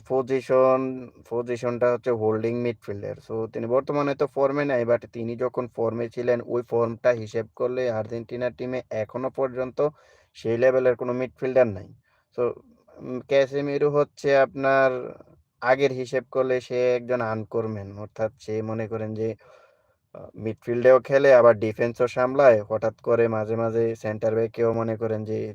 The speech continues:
মাঝে মাঝে ডিফেন্স সা-, সামলায়। তো ওই লেভেলের মিডফিল্ডার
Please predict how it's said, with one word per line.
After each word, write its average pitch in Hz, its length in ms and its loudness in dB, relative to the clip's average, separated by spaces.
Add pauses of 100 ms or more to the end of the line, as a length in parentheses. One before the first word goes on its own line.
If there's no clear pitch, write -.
মাঝে 107 280 -10
মাঝে 107 220 -4
ডিফেন্স 107 360 -10
সা-, - 280 -10
সামলায়। 104 400 -10 (440)
তো 139 60 2
ওই 143 320 6
লেভেলের 147 680 6 (100)
মিডফিল্ডার 123 720 6